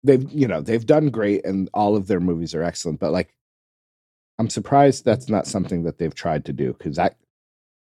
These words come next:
you know, especially in this world, we want nostalgia,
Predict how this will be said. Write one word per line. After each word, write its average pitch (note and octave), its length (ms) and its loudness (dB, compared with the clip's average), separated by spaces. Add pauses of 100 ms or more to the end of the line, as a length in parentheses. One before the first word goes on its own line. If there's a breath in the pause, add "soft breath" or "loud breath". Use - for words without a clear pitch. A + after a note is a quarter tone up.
(300)
you G2 100 8
know, C2 100 4
especially C#3+ 520 8
in F#2+ 100 6
this F#2+ 180 2
world, F#2+ 300 6
we F#2+ 80 6
want G2 260 4
nostalgia, F#2+ 920 4